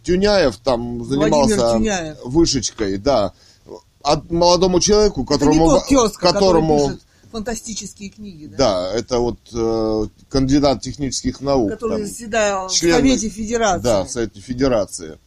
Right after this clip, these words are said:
Speaker 1: который занимался вопросом излучения, да, группа там, там якобы белая книга, написанная ими, да, о вреде. Наверное, все там не написано, то, что нужно написать. Иначе бы такого не строилось,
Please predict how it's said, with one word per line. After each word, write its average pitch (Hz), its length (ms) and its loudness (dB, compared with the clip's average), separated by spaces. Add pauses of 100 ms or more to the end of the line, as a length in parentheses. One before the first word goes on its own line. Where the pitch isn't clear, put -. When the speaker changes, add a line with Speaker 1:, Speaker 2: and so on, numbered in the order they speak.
(640)
Speaker 1:
который 127 420 0
занимался 113 540 -2
вопросом 110 500 -6
излучения, 107 600 -4
да, 127 220 -2
группа 107 480 -2
там, 82 340 -10 (300)
там 110 140 -4
якобы 110 380 -2
белая 117 340 2
книга, 170 360 -2
написанная 139 640 -2
ими, 113 160 -4
да, 135 260 0
о 101 60 0
вреде. 117 500 -4 (1900)
Наверное, 180 420 2
все 180 180 -2
там 160 180 0
не 165 100 2
написано, 151 540 -2
то, 110 100 -14
что 127 180 -6
нужно 110 320 -4
написать. 107 500 -6 (120)
Иначе 156 420 0
бы 143 480 2 (260)
такого 143 360 2
не 143 100 0
строилось, 107 600 -2